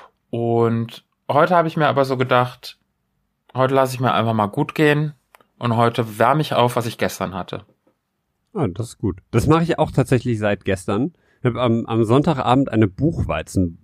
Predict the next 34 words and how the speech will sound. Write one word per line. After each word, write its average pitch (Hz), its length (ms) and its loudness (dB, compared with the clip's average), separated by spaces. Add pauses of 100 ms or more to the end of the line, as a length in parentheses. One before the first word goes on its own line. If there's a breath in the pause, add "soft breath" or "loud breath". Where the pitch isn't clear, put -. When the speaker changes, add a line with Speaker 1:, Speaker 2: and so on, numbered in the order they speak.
Speaker 2:
ähm, 90 340 -2
ein 90 120 0
Buchweizen-Chili 92 840 2
gemacht. 95 440 0 (1080)
Ähm, 104 460 2
was 104 180 0
eigentlich 117 380 0
für, 101 400 2
für 98 260 -2
zwei 113 280 4
gedacht 87 340 -6
war. 92 140 -2
Weißt 98 140 -2
du, 98 60 0
ich, - 280 -8
äh, 101 260 -2
dass 92 220 -6
wir 95 260 0
halt 95 200 -2 (280)
quasi 87 340 -2
gestern 98 380 0
und 95 120 0
heute 107 240 2
jeder 101 420 2
das - 240 -10
mitnehmen 113 360 2
zur - 160 -2
Arbeit. 117 260 4 (220 soft breath)
Judith 135 420 0
war 127 140 0
nicht 127 160 0
ganz 139 200 2
so 143 60 -8
begeistert, 113 560 0